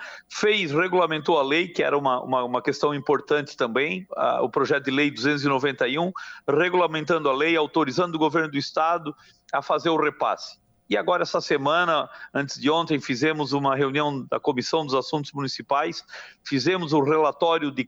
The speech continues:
cada município, há mais de seiscentos convênios que já estão prontos para serem pagos, e agora queremos que o governo faça esse pagamento. Já temos a notícia, quarenta e sete municípios já receberam as suas transferências,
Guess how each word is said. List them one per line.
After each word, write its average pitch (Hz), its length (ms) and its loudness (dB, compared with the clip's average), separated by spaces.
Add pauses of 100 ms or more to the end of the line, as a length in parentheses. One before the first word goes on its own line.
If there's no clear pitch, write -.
cada 185 280 -2
município, 165 640 -4 (520)
há 127 160 0
mais 156 340 0
de 139 120 -4
seiscentos 170 1040 -2
convênios 151 640 0 (300)
que 139 120 -4
já 147 120 2
estão 156 320 -2
prontos 175 380 0
para 147 160 0
serem 160 320 -2
pagos, 175 480 -4
e 233 80 0
agora 196 340 2 (340)
queremos 170 320 -2
que - 60 -8
o 160 60 2
governo 156 320 2
faça 180 400 -2
esse - 160 -8
pagamento. 151 580 -2
Já 156 100 0
temos 160 300 -2
a 156 60 2
notícia, 147 600 -2 (320)
quarenta 170 440 0
e 160 40 0
sete 165 320 -2
municípios 151 600 0
já 151 160 2
receberam 143 720 0 (420)
as 120 160 -2
suas 156 280 0
transferências, 147 920 0